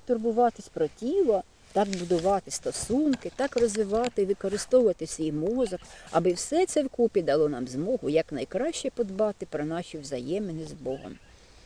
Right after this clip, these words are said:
Тому найкращі вранішні години ми відводимо для молитв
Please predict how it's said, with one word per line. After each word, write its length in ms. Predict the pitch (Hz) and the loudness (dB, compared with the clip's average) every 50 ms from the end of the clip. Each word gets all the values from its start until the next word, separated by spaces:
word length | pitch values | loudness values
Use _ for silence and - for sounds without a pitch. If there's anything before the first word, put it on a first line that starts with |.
| - - - - - - - | -20 -20 -20 -20 -8 2 6
Тому 220 | 240 269 330 370 | 8 8 10 8
найкращі 600 | 370 381 370 - 370 359 370 339 - - 311 285 | 8 8 6 6 4 4 4 4 2 0 -2 0
вранішні 600 | 254 233 233 269 302 302 262 226 - - 190 160 | 2 2 2 2 4 2 2 2 0 -4 -6 -6
години 580 | 151 160 160 156 208 269 330 330 247 160 117 - | -4 -4 -4 -2 -2 -2 0 0 0 -2 -2 -2
ми 260 | 135 175 226 247 233 - - - - | -2 -2 -2 -2 -4 -8 -12 -12 -6
відводимо 1000 | 165 156 151 151 147 127 101 147 156 208 269 339 320 254 214 175 165 156 156 - - - | -4 -2 -2 0 0 -2 -2 -2 0 2 2 4 4 4 4 4 4 0 -2 -4 -6 -4
для 160 | 156 180 208 | -2 -2 0
молитв 480 | 208 202 202 202 214 254 269 - - | 0 0 2 2 2 2 2 0 -4